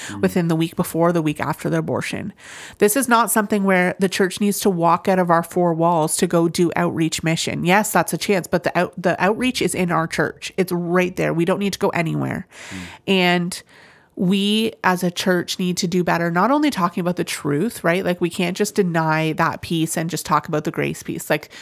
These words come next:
Speaker 2: we need to talk about the fact that we believe life begins at conception. Abortion intentionally takes that life, therefore it is murder. Like, we're not gonna deny those things. The church needs to talk about it.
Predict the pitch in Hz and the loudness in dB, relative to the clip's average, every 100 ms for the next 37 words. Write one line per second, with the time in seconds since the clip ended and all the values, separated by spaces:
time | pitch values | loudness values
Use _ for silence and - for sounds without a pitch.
0 | - - 180 170 180 233 202 165 - 156 | -20 -4 0 0 -2 -2 0 0 -2 -4
1 | 160 156 156 - 151 180 180 208 214 196 | -4 -4 -4 -4 0 0 0 0 0 2
2 | 170 170 180 180 170 170 180 170 160 - | 0 0 -2 -2 -4 -4 -4 -4 -4 -4
3 | 170 151 175 165 165 - 185 175 170 - | -4 -2 -4 -2 -2 -2 -4 -2 -6 -2
4 | 175 - 160 - 147 156 156 - 170 165 | -4 -2 -6 -4 -2 -2 -2 -2 0 0
5 | - 156 151 147 - - 151 - - 175 | -2 -2 -2 -2 -6 -4 -6 -4 -2 -2
6 | 190 185 175 190 190 180 160 147 147 - | 0 0 2 2 -2 -2 -4 -2 -4 -6
7 | 139 156 170 - 170 - 175 - 170 147 | -10 -6 -6 -4 -6 -4 -6 -4 -4 -6
8 | - 143 131 104 - | -4 -6 -4 -6 -10